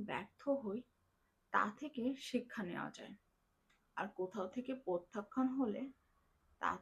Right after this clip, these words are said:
থেকে নিজেকে গড়ে তোলা যায়। যার মন যতটা সুন্দর, তার ভাগ্যটা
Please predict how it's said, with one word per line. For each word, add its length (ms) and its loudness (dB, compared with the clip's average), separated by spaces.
থেকে 260 -8
নিজেকে 420 -4
গড়ে 300 -6
তোলা 340 -10
যায়। 180 -20
যার 300 2
মন 260 6
যতটা 400 -2
সুন্দর, 420 -2
তার 180 8
ভাগ্যটা 640 0